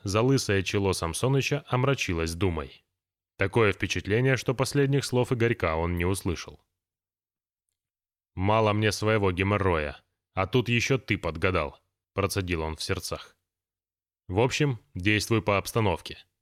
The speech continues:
Сам заварил, сам и расхлебывай». Круто повернулся, хотел идти, как вдруг что-то вспомнил. «Значит, говоришь, еще и европейцы нагрянут?»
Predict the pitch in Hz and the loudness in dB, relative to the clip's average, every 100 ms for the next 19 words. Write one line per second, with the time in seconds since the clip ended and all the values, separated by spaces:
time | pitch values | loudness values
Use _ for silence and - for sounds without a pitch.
0 | _ _ - - 120 104 92 90 107 131 | _ _ -8 -2 0 0 2 2 2 2
1 | - 95 90 90 - 104 82 78 71 - | 0 0 0 0 2 0 2 -2 -6 -10
2 | _ _ _ _ _ _ _ - 117 135 | _ _ _ _ _ _ _ -2 0 2
3 | 113 92 85 87 139 - 143 - - 120 | 0 0 0 0 0 0 -4 -6 -4 -2
4 | 123 90 82 - 139 - _ _ - 131 | 0 0 -2 -2 -2 -2 _ _ -2 -2
5 | 120 135 143 - 95 92 - - 87 71 | 0 0 0 0 0 -2 -2 -2 -2 -4
6 | 69 _ _ _ _ _ _ _ _ _ | -12 _ _ _ _ _ _ _ _ _
7 | _ _ 87 87 113 131 147 120 120 123 | _ _ -6 0 0 2 -2 0 2 4
8 | 131 135 - 113 - 131 117 104 101 92 | 4 2 2 0 2 4 4 4 2 2
9 | 151 170 156 151 113 90 78 71 - | 2 2 2 2 2 0 0 -8 -12